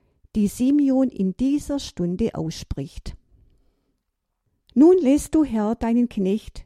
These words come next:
wie du gesagt hast, in Frieden scheiden. Denn meine Augen haben das Heil gesehen,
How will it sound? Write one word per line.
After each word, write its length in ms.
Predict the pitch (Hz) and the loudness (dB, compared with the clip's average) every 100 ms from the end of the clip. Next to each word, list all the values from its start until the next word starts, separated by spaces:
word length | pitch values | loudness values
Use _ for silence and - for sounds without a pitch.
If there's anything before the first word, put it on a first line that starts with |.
| _ | _
wie 240 | 190 269 | -2 0
du 200 | 330 285 | 0 -2
gesagt 580 | 277 311 190 165 175 - | -2 -6 -4 -6 -6 -4
hast, 320 | 226 233 - - | -4 -4 -8 -6
in 140 | 247 | -4
Frieden 420 | 254 - 175 170 220 | -4 -4 -6 -4 -4
scheiden. 580 | - 156 143 156 151 160 _ _ _ _ _ _ _ _ _ | -4 -8 -8 -8 -8 -10 _ _ _ _ _ _ _ _ _
Denn 200 | 220 180 | 2 2
meine 420 | 175 208 311 359 - | 0 2 2 0 0
Augen 500 | 185 208 247 240 202 | 0 2 0 -2 -2
haben 300 | 175 196 202 | -2 0 0
das 300 | 220 - - | -2 -4 -4
Heil 200 | 170 190 | -4 -2
gesehen, 560 | 226 - 143 139 147 | -4 -4 -8 -8 -8